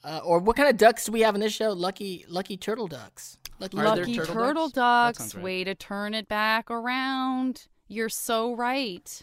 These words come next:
Speaker 1: That's what we have in our show. Yeah, lucky turtle duck.
Speaker 3: The turtle ducks are awfully cute.
Speaker 2: Well, there, are there turtle, I don't remember that. I'm not good. I don't have a good recall for the hybrid animals. When do turtle ducks pop up?
Speaker 1: They're all over the place, Jack.
Speaker 3: <laughs>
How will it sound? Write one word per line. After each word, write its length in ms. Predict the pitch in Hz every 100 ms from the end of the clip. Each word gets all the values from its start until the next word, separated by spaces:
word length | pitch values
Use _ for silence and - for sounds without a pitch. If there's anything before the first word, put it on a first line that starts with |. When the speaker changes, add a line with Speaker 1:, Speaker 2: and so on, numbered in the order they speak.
| -
Speaker 1:
That's 260 | 156 180 -
what 140 | 214
we 120 | 233
have 200 | 214 208
in 80 | 185
our 160 | 185 185
show. 360 | - 156 135 127 _ _ 226
Yeah, 220 | 214 202
lucky 320 | 143 156 160
turtle 260 | 160 175 160
duck. 280 | 143 - - _
Speaker 3:
The 100 | 185
turtle 320 | - 202 190
ducks 240 | 170 147 -
are 120 | -
awfully 360 | 151 - 156 143
cute. 480 | - 151 143 - -
Speaker 2:
Well, 140 | 165
there, 140 | 160 208
are 160 | 202
there 120 | 233
turtle, 280 | - 247 247 190
I 80 |
don't 140 | 247 311
remember 260 | 262 240 202
that. 100 | 175
I'm 120 | 190
not 140 | 247 247
good. 140 | 208
I 80 | 185
don't 80 | 202
have 100 | 190
a 20 |
good 160 | 180 160
recall 360 | 151 - 127
for 100 | -
the 80 | 123
hybrid 260 | 123 120 117
animals. 380 | 113 110 107 -
When 140 | 139 156
do 60 |
turtle 260 | 160 160 160
ducks 220 | 95 95
pop 240 | - 110 107
up? 160 | 104 - - - -
Speaker 1:
They're 160 | 165 196
all 180 | 175 156
over 140 | 165
the 60 | 147
place, 320 | - 123 -
Jack. 320 | - 120 120
Speaker 3:
<laughs> 120 | -